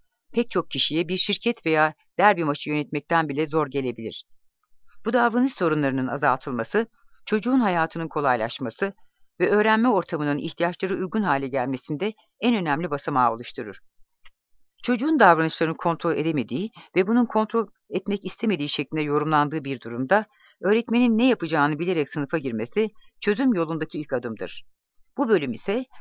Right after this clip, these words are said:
öğretmenin en baştan ne yapacağına karar vermesi için bazı ipuçları içermektedir.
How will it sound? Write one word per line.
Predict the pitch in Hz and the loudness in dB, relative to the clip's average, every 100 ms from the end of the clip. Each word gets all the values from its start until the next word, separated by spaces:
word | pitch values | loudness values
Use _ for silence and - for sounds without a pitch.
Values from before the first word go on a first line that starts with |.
| - | -6
öğretmenin | 180 220 240 226 247 254 | 0 2 2 2 2 2
en | 269 240 | 2 4
baştan | 190 - 196 190 | 2 4 2 4
ne | |
yapacağına | 220 185 147 151 147 | 2 0 0 2 2
karar | - 143 139 | 0 2 4
vermesi | 131 117 113 - 120 | 4 2 0 -4 -6
için | - 214 208 - - - | -2 -2 -2 -8 -4 4
bazı | 226 190 | 6 4
ipuçları | 190 151 - 127 | 0 -6 -4 -4
içermektedir. | 113 - 113 113 - 110 92 - | -2 0 0 0 -4 -4 -6 -12